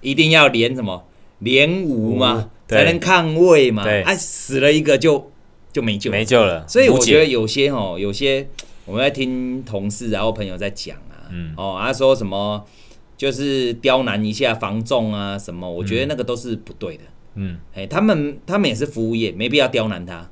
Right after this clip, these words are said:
Speaker 2: 对。
Speaker 1: 哦，没必要一直那边什么，什么大半夜给人家 call 来 call 去或干嘛，
Speaker 2: 嗯。
Speaker 1: 啊，价钱什么，我觉得应该要把他视为自己的力量的一部分，你才能够听到像 Zack 讲的，
Speaker 2: 嗯。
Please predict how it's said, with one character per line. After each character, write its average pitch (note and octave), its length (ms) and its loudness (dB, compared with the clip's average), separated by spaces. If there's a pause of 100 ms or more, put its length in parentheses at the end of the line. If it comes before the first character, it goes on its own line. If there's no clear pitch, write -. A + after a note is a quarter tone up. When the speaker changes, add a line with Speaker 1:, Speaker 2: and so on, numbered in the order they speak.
Speaker 2:
对。 F#2+ 140 -4
Speaker 1:
哦， G2+ 100 -4
没 A#2+ 160 0
必 C3+ 80 -2
要 D3 320 4
一 C#3+ 60 -4
直 C3+ 100 -6
那 B2+ 60 -6
边 B2+ 260 -6
什 - 160 -14
么， G2 240 -6
什 G2 140 -12
么 G2 100 -10
大 A#2+ 140 -4
半 A#2 180 -2
夜 A2+ 80 -2
给 G2+ 60 -6
人 F2+ 80 -10
家 G#2 100 -8
call G#2 200 -6
来 F#2 100 -6
call G2 160 -8
去 G2 160 -10
或 G#2 100 -4
干 G#2+ 140 -4
嘛， G2 160 -6
Speaker 2:
嗯。 F2 80 -12
Speaker 1:
啊， G2 60 -10
价 G#2 180 -4
钱 E2+ 260 -10
什 D2+ 140 -20
么， D#2 120 -18 (440)
我 A2+ 100 -6
觉 A#2+ 100 2
得 F#3 80 6
应 A3 80 4
该 G3+ 120 2
要 F#3 100 2
把 G2 100 -4
他 C3 320 -4 (1000)
视 E3 240 -4
为 G#2 200 -2
自 B2+ 180 -8
己 G2 140 -8
的 G#2 140 -6
力 B2 160 -6
量 A#2+ 180 0
的 A2 120 -6
一 G#2 100 -10
部 A#2+ 140 -8
分， G#2+ 240 -4 (240)
你 G#2 160 -8
才 A2 160 -2
能 C3 140 -2
够 D3+ 140 2
听 B2+ 200 -6
到 B2 220 0
像 A2+ 260 -4
Zack G#2 280 -4
讲 D#2 200 -18
的， C#2+ 60 -20
Speaker 2:
嗯。 - 40 -20